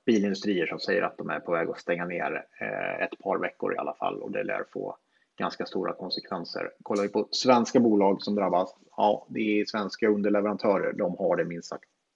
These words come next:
tufft. Eh, så ska du leta de stora förlorarna tror jag att, eh, du ska göra det där.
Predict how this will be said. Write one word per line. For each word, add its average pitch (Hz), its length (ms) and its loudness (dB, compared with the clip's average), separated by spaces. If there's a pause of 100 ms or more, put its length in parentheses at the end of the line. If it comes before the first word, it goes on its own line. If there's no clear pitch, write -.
(120)
tufft. - 440 -8 (120)
Eh, 92 280 -10 (800)
så - 60 -8
ska - 140 -2
du 98 80 4
leta 98 240 0
de 98 80 -6
stora 92 280 0
förlorarna 95 500 -2
tror 92 300 -4
jag 90 140 -2
att, - 280 -12
eh, - 340 -4
du - 240 -6
ska - 180 -4
göra 90 240 -2
det 80 140 -4
där. - 240 -6